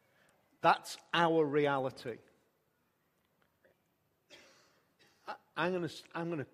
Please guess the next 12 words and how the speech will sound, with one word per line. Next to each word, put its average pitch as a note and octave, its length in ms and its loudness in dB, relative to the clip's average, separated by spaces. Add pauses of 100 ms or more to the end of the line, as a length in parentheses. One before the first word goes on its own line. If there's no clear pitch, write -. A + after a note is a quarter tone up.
(560)
limp, C3 480 -2 (840)
crawl, A2+ 680 -4 (1600)
flake D3+ 560 -4
out B2 340 -2 (420)
in C3 140 -12
the A#2 80 -12
final B2+ 480 -8
steps - 920 -10 (920)
to A2 100 -18
get - 300 -8
to A#2+ 100 -12
heaven. G2 460 -12